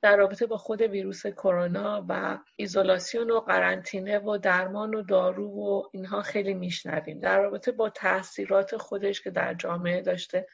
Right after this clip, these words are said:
و هنوزم متاسفانه می‌بینیم که میزان مرگ و میر و درگیری‌های اون فراوان هست. ولی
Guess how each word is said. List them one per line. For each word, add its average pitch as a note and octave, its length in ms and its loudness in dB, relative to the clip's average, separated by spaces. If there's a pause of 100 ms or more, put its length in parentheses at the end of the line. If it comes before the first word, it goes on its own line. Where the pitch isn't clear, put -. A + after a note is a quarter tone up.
(180)
و G3 200 4
هنوزم G3 440 2
متاسفانه F#3 1080 -4 (380)
می‌بینیم F#3+ 440 -2
که F#3 200 -2
میزان F3+ 440 -6
مرگ F#3 380 -6
و F#3+ 80 -6
میر G3+ 420 -6
و F#3+ 340 -2
درگیری‌های F#3+ 640 -4
اون G3 220 -8
فراوان F3 600 -2
هست. - 400 -12 (160)
ولی F4+ 220 4